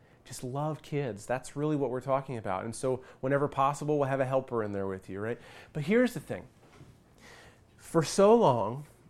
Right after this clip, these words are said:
and we'll kinda close with this, for so long, the church has been a Sunday morning, and because it's been a program, usually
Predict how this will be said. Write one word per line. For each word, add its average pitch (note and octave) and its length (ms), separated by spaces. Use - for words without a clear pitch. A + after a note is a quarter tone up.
and B2+ 100
we'll C#3 60
kinda C#3+ 240
close C3+ 300
with A#2 80
this, A2+ 180
for C#3 140
so F#3 320
long, A#2 500
the D#3 80
church A3 440
has F#3 160
been D3 180
a C3+ 60
Sunday D3+ 340
morning, C3 560
and C#3+ 200
because A3+ 920
it's F3 200
been F3 160
a D3 60
program, B2 920
usually D3+ 840